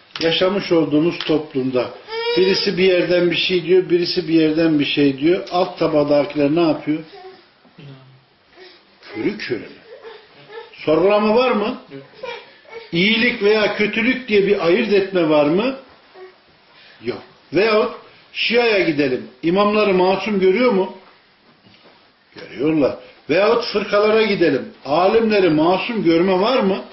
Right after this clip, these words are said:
Var. Öyleyse demek ki ehli sünnet vel cemaatın ayrıldığı neymiş?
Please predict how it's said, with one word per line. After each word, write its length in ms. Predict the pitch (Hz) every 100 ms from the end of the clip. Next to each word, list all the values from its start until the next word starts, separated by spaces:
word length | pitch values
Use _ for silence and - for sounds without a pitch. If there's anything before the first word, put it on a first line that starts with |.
| - - - - - - - -
Var. 280 | - - - - - - - - - _ - 175
Öyleyse 680 | 160 139 127 - 180 190 - -
demek 400 | 147 147 131 -
ki 280 | 170 202 202 - -
ehli 320 | 151 147 139
sünnet 540 | - 131 127 120 -
vel 260 | 120 143 135
cemaatın 600 | 131 127 123 117 - 120
ayrıldığı 640 | 139 143 135 120 123 127
neymiş? 500 | 165 160 175 214 -